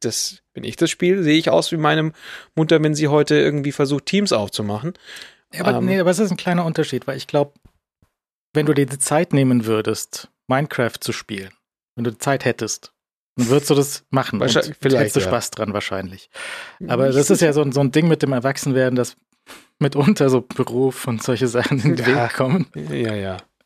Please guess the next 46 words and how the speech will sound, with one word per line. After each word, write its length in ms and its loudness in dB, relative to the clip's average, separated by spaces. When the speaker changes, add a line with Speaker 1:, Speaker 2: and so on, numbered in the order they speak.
Speaker 2:
Und 340 -2
dann 140 0
halt 180 -2
die, 100 -2
die 140 -8
Zeit 300 -4
fehlt, 300 -2
sich 280 -6
da 140 0
in, 180 -4
in 160 -2
so, 160 0
also, 300 -2
oder 220 -4
so 120 -2
ein, 120 0
so 120 -4
ein, 100 -2
so 100 -4
ein, 160 -8
äh, 200 -10
zeitintensives 760 -2
Hobby 200 0
zu 160 -4
entwickeln. 480 -8
Speaker 1:
Ja. 180 -4
Speaker 2:
Wie 140 -2
Minecraft, 520 -4
wo 100 -2
man 80 0
dann 160 -2
Speaker 1:
Ja, 60 2
Speaker 2:
nichts 220 0
Speaker 1:
ja, 80 -2
ja. 40 0
Speaker 2:
anderes 300 0
mehr 120 -6
macht. 240 -10
Aber 160 2
Minecraft 380 2
ist 120 -4
wahrscheinlich 260 0
auch 80 2
ein 60 2
gutes 320 2
Beispiel, 440 -2